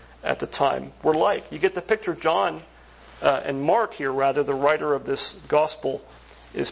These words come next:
painting this picture for the people there of Rome and for us as well. It's, it's ironic, I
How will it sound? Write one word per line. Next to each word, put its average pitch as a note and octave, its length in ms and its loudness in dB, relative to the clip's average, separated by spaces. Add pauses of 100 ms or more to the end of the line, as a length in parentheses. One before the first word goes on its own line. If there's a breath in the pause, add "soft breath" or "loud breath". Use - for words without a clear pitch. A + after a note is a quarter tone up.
painting F3 280 4
this D3+ 200 -2
picture E3 340 -2 (100)
for E3 160 4
the D3+ 80 -4
people D#3+ 360 -2
there C#3+ 260 4
of C3 160 -2
Rome C#3+ 280 4
and C3 100 -6
for C3+ 220 -2
us C#3 300 0 (760 loud breath)
as - 200 -4
well. D3 300 4
It's, - 220 -8 (260 loud breath)
it's F3 160 2
ironic, F3 580 2
I F3 120 2